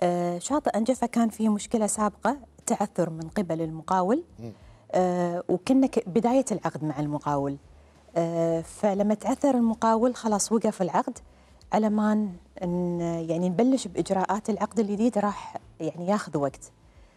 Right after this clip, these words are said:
Speaker 1: بهالفترة احنا سحبنا من الأعمال من المقاول، وبطريقة وبأخرى إن شاء الله خلينا نقول خلال أشهر بسيطة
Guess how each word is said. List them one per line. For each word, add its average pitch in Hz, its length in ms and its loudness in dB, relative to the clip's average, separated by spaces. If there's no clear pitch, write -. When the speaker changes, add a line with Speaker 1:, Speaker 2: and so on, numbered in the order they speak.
Speaker 1:
بهالفترة 247 520 0
احنا - 260 0
سحبنا 226 420 0
من 196 120 0
الأعمال 190 600 0
من 180 120 -4
المقاول، 190 760 0
وبطريقة 226 600 2
وبأخرى 160 600 -2
إن 208 100 -2
شاء 214 200 0
الله 180 260 0
خلينا 196 220 -6
نقول 202 180 0
خلال 190 500 -2
أشهر 190 320 -2
بسيطة 190 540 -2